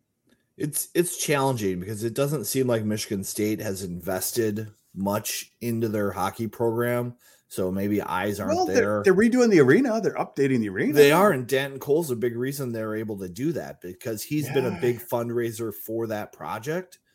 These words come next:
Speaker 1: So maybe that outweighs the <laughs> performance on the ice, and
Speaker 2: Yeah.
Speaker 1: maybe Danton is trying to tell his bosses, he's like, "Look, I raised the money to get this in place.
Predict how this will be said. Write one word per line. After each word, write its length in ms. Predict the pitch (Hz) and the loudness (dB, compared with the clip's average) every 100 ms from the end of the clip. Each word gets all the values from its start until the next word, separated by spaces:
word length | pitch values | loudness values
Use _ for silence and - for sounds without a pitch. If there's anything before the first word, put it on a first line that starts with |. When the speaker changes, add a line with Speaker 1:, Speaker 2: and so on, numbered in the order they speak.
| _ _ _ - | _ _ _ -8
Speaker 1:
So 220 | - 110 | -2 -2
maybe 640 | 117 123 127 127 123 120 _ _ _ - | 0 -2 -2 -2 -4 -8 _ _ _ -2
that 260 | 117 117 | 0 0
outweighs 640 | 117 113 117 110 120 127 107 | 0 -2 -2 0 2 0 -2
the 80 | 113 | -8
<laughs> 80 | 110 | -8
performance 580 | 104 - 170 156 156 - | -10 -4 0 2 0 0
on 160 | 123 120 | 0 0
the 120 | 120 | -2
ice, 340 | 143 113 113 | 0 0 0
and 100 | 113 | -2
Speaker 2:
Yeah. 40 | 123 | 0
Speaker 1:
maybe 400 | 113 117 120 117 | -2 -2 -2 -4
Danton 440 | 110 107 113 117 | -4 -6 -6 -8
is 200 | 113 104 | -8 -8
trying 300 | 117 113 113 | -6 -4 -4
to 200 | 110 107 101 - | -4 -6 -8 -6
tell 220 | 107 107 | -4 -4
his 120 | 101 | -6
bosses, 560 | 135 160 156 113 107 101 | -4 -4 -4 -6 -6 -6
he's 220 | 107 101 | -10 -8
like, 180 | 98 95 | -8 -4
"Look, 260 | 139 147 - _ _ _ 104 | -2 -2 -4 _ _ _ -4
I 320 | 127 151 123 _ _ _ 131 | -2 -2 -6 _ _ _ 4
raised 340 | 131 135 127 | 6 6 0
the 60 | 113 | -2
money 340 | 120 127 107 98 | -2 -2 -4 -4
to 200 | 98 90 | -6 -6
get 300 | 113 107 - | -8 -6 -6
this 240 | 110 - | -6 -6
in 120 | 92 | -8
place. 500 | - 127 104 82 - | -6 -2 -2 -4 -10